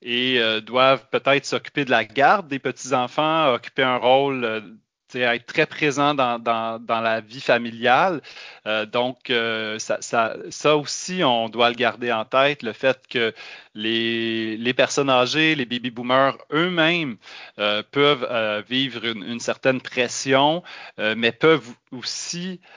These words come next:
euh, être vus comme une force parce qu'ils, ils contribuent beaucoup, euh, à la, la cohésion, euh, entre les, les générations, la, la solidarité entre les générations.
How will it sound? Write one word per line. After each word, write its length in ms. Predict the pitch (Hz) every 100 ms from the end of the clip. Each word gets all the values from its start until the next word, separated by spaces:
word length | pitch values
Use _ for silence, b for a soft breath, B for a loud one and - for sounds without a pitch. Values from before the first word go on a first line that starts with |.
| B B
euh, 200 | 107 104
être 220 | 123 123 107
vus 280 | 120 156
comme 240 | - 131 120
une 100 | 117
force 540 | - 165 160 - -
parce 260 | 113 - -
qu'ils, 580 | 120 117 113 117 107 120
ils 160 | 113
contribuent 600 | - 139 123 135 110 131
beaucoup, 540 | 117 135 - - 180 180 B B B -
euh, 440 | 101 101 98 98
à 140 | 113 110
la, 560 | 107 104 104 104 113
la 180 | 120 104
cohésion, 1200 | - 151 135 127 120 117 135 135 143 139 139 131
euh, 400 | 113 110 107 104
entre 480 | 120 151 143 - 135
les, 240 | 120 110
les 200 | 117 120
générations, 720 | 110 120 117 113 110 147 143
la, 220 | 131 110 104
la 140 | 104
solidarité 880 | - 160 143 139 127 113 117 147 135
entre 220 | 117 -
les 100 | 107
générations. 600 | 104 104 95 90 - 101